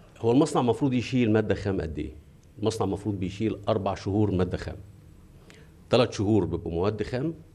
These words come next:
شهر على المكنة، يعني work in progress أو،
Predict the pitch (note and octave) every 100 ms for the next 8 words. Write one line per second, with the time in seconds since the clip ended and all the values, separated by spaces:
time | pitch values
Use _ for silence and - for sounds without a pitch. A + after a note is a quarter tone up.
0 | - - B2+ G#2 - - - - - -
1 | - - F2+ F2+ G#2 B2 D3 D#3 - -
2 | D#2+ D#2+ D#2 - G2+ - F2+ - - C#3
3 | - - E2